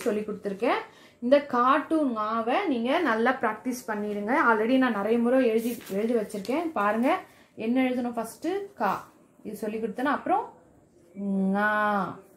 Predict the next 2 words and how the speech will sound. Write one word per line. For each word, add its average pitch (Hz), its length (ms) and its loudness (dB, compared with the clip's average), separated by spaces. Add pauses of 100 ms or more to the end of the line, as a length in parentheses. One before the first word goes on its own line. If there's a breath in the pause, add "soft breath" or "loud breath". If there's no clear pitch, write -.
(1200)
சா, 214 200 4 (2250)
ஞா, 220 160 2